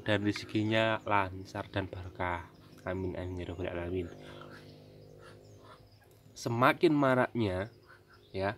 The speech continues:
semakin maraknya buah, banyaknya bibit buah, banyak sekali ya. Semakin berkembangnya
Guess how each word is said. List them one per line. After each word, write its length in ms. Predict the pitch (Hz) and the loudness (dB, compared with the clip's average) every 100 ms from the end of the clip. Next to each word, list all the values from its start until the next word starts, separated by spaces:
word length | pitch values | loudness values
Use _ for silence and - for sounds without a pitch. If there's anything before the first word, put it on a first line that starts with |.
| - | -8
semakin 400 | - 110 110 139 | -2 0 0 2
maraknya 640 | 143 127 123 120 131 139 - - - - - | 4 6 4 4 2 2 -4 -20 -20 -20 -6
buah, 300 | 123 120 101 - - - - _ - - - - - | 4 6 6 2 -20 -20 -20 _ -20 -20 -20 -20 0
banyaknya 600 | 117 120 147 143 147 131 | 6 8 6 2 0 -2
bibit 360 | 127 110 110 - | 0 0 0 -2
buah, 280 | 110 101 85 - - - _ _ | 0 2 0 -10 -20 -20 _ _
banyak 240 | 101 110 113 | -2 0 -2
sekali 440 | - 117 104 98 | 0 4 4 4
ya. 40 | 90 - - _ - - - - - | -2 -12 -20 _ -20 -20 -20 -20 -20
Semakin 540 | - 120 127 135 151 131 | -10 0 2 4 2 0
berkembangnya 800 | 127 127 120 117 113 107 104 | -2 0 6 6 6 4 2